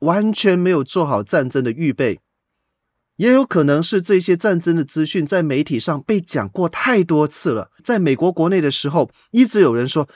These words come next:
要打仗，要打仗，都听到麻木了。以至于有人如果再对他们说，“你们这次派驻行动要小心啊，可能打起来的。”那他们可能都只是回应说，“哎，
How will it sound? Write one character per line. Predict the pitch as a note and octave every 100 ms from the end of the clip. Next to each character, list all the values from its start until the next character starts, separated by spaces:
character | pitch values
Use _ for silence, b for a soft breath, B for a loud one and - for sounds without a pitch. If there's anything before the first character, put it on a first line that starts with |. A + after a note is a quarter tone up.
| b
要 | B3 G#3
打 | C#3 B2
仗， | G3+ C#3+ _
要 | G3 F3+
打 | C#3
仗， | A#2 D3 A#2+ b -
都 | G#3+
听 | - F#3+
到 | D#3+ C#3
麻 | C3 F#2+ F#2+
木 | C#3+ E3 A2
了。 | F2+ - _ _ _ _ _ _ _ _ _ _ _ -
以 | B2+ B2+
至 | - G3+
于 | F#3
有 | E3 G#2+
人 | G2+ A2
如 | A#2+ D#3+
果 | C#3+
再 | F#3 D#3+
对 | D#3+
他 | D3
们 | C3+
说 | C#3 C#3 C3+ b b
，“你 | - E3
们 | A#3
这 | A#3+
次 | - A3
派 | A3+ G#3
驻 | G#3
行 | F#3 C#3
动 | F3
要 | F3 E3
小 | A2
心 | G2+ C#3+ D3+
啊， | C3+ G2 _ _ _ _ -
可 | F3
能 | F#3+ A3
打 | - A3+
起 | -
来 | D3 D3
的。” | D#3 B2 - _ _ _ _ _ _ _ _ _
那 | F3
他 | E3 E3+
们 | E3+
可 | D#3+
能 | A2 A2+
都 | C3+
只 | -
是 | G#2 C3
回 | - G#2
应 | A#2
说 | A#2+ G2
，“哎， | A2+